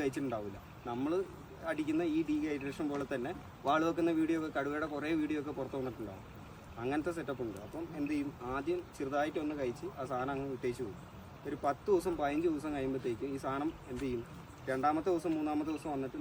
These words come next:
നേരെ വലിച്ചെടുത്തോണ്ട് പോയി വെള്ളത്തിൻ്റെ അടുത്ത് ഇടും. അല്ലാന്നുണ്ടെങ്കിൽ പാറക്കെട്ടില്ലേ, പാറക്കെട്ടിൻ്റെ ഉള്ളിൽ കയറ്റി വെക്കും. ഒരു,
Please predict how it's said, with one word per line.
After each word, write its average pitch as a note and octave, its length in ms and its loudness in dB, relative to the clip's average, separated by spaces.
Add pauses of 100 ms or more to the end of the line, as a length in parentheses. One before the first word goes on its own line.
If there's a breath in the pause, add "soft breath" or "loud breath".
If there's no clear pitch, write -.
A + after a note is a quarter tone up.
നേരെ C#3+ 420 0
വലിച്ചെടുത്തോണ്ട് C3+ 540 0
പോയി D3 140 0
വെള്ളത്തിൻ്റെ C3 380 0
അടുത്ത് - 200 -4
ഇടും. - 100 -14 (340)
അല്ലാന്നുണ്ടെങ്കിൽ C#3+ 540 0 (140)
പാറക്കെട്ടില്ലേ, C3+ 720 0 (260)
പാറക്കെട്ടിൻ്റെ C#3 560 -2 (380)
ഉള്ളിൽ D3+ 220 4
കയറ്റി C3+ 240 2
വെക്കും. G#2 160 -6 (580)
ഒരു, C#3+ 140 2